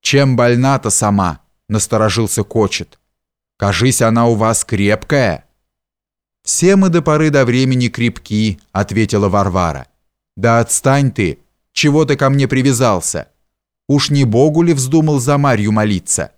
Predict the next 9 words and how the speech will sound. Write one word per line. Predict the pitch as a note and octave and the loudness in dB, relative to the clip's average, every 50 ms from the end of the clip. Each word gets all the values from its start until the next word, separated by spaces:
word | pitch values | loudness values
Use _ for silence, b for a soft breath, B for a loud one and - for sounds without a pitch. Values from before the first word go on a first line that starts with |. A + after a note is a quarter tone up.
| _ _ _ _ _ _ _ _ _ _ _ _ _ _ _ _ _ _ _ _ | _ _ _ _ _ _ _ _ _ _ _ _ _ _ _ _ _ _ _ _
"Стой, | - - - - - A2 A2 C3 C#3 C#3+ | -6 -6 -6 -4 -2 0 2 2 2 2
Варварка!" — | C3 C3 C3 C3+ B2+ G#2+ B2+ B2 A#2+ A2 G2+ - - F#2 E2 D2+ - _ _ _ _ _ _ _ _ _ _ - | 2 2 0 0 0 0 0 0 0 -2 -2 -2 -2 -2 -2 -4 -8 _ _ _ _ _ _ _ _ _ _ -4
раздался | G2 A2+ A2+ G#2+ F2+ F2+ A2+ A#2 A2+ - - A2 | -2 0 0 0 0 0 0 0 0 -2 -2 -4
грубый | F#2 F2 F#2+ A#2+ C#3+ C#3 C3+ B2+ | -4 -2 0 0 0 0 0 0
мужской | A#2 A#2 A2 - - - - G#2 G#2 F#2+ | 0 0 -2 -2 -4 -2 0 0 0 0
голос. | F2 A2 G#2 F2+ D#2 C#2+ - - - - - - _ _ _ _ _ _ _ _ _ _ _ _ _ _ _ _ _ _ _ _ _ _ _ _ _ _ _ _ _ _ _ _ _ _ _ - | 0 0 0 0 -2 -4 -8 -8 -10 -10 -14 -20 _ _ _ _ _ _ _ _ _ _ _ _ _ _ _ _ _ _ _ _ _ _ _ _ _ _ _ _ _ _ _ _ _ _ _ -2
Увлёкшись | C3 C3+ C3 C#3+ C#3+ C#3+ C#3+ C#3 - - C3+ B2 | 0 2 4 4 4 4 2 2 0 -2 -2 -2
своим | - B2+ C3 C3 C3+ C3 B2+ | 0 0 2 2 2 2 0
разговором, | C3 C3 G#2+ G#2+ A#2 A#2+ A#2+ A2+ C#3+ E3 F3+ D#3+ A#2 G2 F2 D#2+ | 0 0 -2 0 0 0 0 2 2 2 2 2 0 0 -2 -4